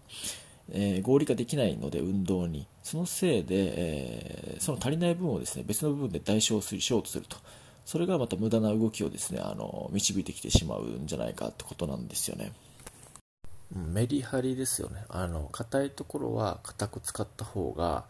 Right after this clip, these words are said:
えー、まあ、体を柔らかく、順-、あの、大きく動かせるっていうことじゃないかなというふうに思いますね。例えばカネロとかメイウェザーの体が柔軟に動くのは、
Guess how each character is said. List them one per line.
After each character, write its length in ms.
え 760
ー、 20
ま 240
あ、 140
体 280
を 40
柔 80
ら 120
か 160
く、 200
順-、 340
あ 160
の、 220
大 80
き 100
く 140
動 120
か 140
せ 160
る 60
っ 40
て 200
い 40
う 40
こ 120
と 200
じ 120
ゃ 20
な 140
い 40
か 140
な 140
と 140
い 80
う 20
ふ 60
う 20
に 80
思 160
い 60
ま 100
す 120
ね。 80
例 160
え 40
ば 80
カ 180
ネ 140
ロ 80
と 100
か 140
メ 100
イ 60
ウ 100
ェ 40
ザ 100
ー 60
の 80
体 340
が 240
柔 180
軟 160
に 80
動 160
く 160
の 160
は、 160